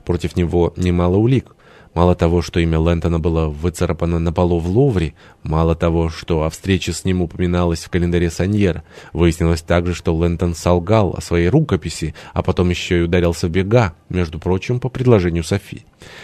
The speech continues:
«Роберт, мне действительно жаль, что вы оказались замешанным во всем в этом», сказала Софи и положила ему руку на колено.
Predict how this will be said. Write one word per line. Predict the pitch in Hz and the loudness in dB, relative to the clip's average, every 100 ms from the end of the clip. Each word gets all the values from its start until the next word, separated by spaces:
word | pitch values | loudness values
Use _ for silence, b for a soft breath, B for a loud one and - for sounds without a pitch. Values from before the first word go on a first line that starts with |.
| B | B
«Роберт, | 123 151 139 127 - | 2 4 4 2 -2
мне | 110 62 58 101 | -4 -4 -4 0
действительно | 120 127 151 - 135 | 0 2 0 2 2
жаль, | 127 151 143 95 | 4 4 4 2
что | - 92 | -2 2
вы | 90 | 2
оказались | 87 92 101 95 85 | 2 2 2 2 2
замешанным | 101 127 123 - 85 80 80 | 2 2 2 0 -2 -2 -2
во | 90 | 0
всем | 82 - - 82 78 | 0 0 2 4 2
в | 76 | 2
этом», | 85 - 76 - | 0 0 -8 -8
сказала | - - 87 80 | -8 0 2 2
Софи | 82 80 113 | 2 0 0
и | |
положила | 95 80 80 90 | 2 0 2 0
ему | 85 82 | 2 0
руку | 82 82 82 | -2 -2 -2
на | 82 | 0
колено. | 92 85 73 78 | 2 0 0 -6